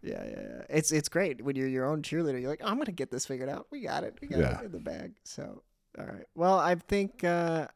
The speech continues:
Speaker 1: I think that's a good conclusion to this episode. Again, uh, thank you to Keely for sharing, uh, your story and your email. For anyone in the future that, uh, is inspired to share or kinda reach out to us, please do. Again,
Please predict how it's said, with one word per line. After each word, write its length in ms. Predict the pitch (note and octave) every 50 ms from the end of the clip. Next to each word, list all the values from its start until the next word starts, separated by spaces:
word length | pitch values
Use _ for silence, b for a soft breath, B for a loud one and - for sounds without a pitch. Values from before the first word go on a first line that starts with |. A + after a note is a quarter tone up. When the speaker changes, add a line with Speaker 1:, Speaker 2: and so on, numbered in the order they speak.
| _ _ -
Speaker 1:
I 60 | C#3+
think 160 | D3+ E3 E3
that's 200 | E3 D#3 C#3+ -
a 60 | D3 C#3
good 540 | C3+ C3+ C3 C3 B2+ B2+ B2+ B2 - - -
conclusion 760 | - - C3+ - - B2 A#2+ B2 B2 A#2+ A#2+ A#2 A#2 A#2 A#2 - -
to 340 | - - B2 B2 B2 B2 A#2
this 200 | B2+ B2 - -
episode. 500 | B2 - - C#3 - E3 E3+ F#3 F#3 - _ _ -
Again, 680 | - C3 B2+ - C3 B2 B2+ B2+ B2+ C3+ C3 C3+ C#3 - _ _ _ -
uh, 260 | B2+ A#2+ A#2 A#2 A2 A2 _ -
thank 180 | B2 A#2+ A#2+ B2
you 60 | B2
to 60 | B2+
Keely 360 | - - B2+ A#2+ B2 C3 C#3+
for 480 | D#3+ - - C3 B2+ A#2+ A#2+ A#2+ B2 B2+ -
sharing, 580 | - - - - A#2 A2+ A#2 A#2 A#2+ B2 B2 B2+ - b b b b b b b b b -
uh, 300 | - A2+ A2 A2 A2 A2
your 140 | A2 A#2 G#2+
story 340 | - - - A#2 A#2 B2 D3
and 100 | D3+ C3+
your 100 | A#2 -
email. 520 | - A#2+ A#2 A#2 A#2+ A#2 C3 C#3+ D#3+ E3 b b b b b b
For 140 | - - A#2
anyone 260 | A#2 B2 B2 B2 B2 A#2+
in 80 | A#2
the 80 | A#2 G#2+
future 500 | - - B2 A#2 - B2+ C3 D3 D3+ D#3
that, 280 | C#3 C#3+ A2+ G#2+ A2+ - _ - -
uh, 200 | A#2 A#2 A2 F2+
is 160 | A2+ A2+ - -
inspired 680 | A#2 - - A2+ - A#2 A2+ A2+ A#2 A#2 A#2+ C3 - -
to 100 | - A#2+
share 560 | A#2 - - A#2+ A#2+ A#2+ B2 C3 D3 D#3+ F#3 -
or 460 | - - C3+ A#2+ A#2 A2+ A#2 A#2 - _
kinda 220 | - - B2 A#2+ A2+
reach 180 | A#2 A#2 -
out 160 | A#2 A#2+ A#2+ -
to 120 | - C#3
us, 240 | D3 D3+ - - - b b b b b b b b b _ _ -
please 440 | - - - C#3+ D3 D#3+ E3 D#3+ -
do. 420 | - B2+ C3 B2+ C#3 D3 D#3 F3 -
Again, 600 | - A#2 B2 - - C3+ C#3 D3 D#3 E3 E3+ F#3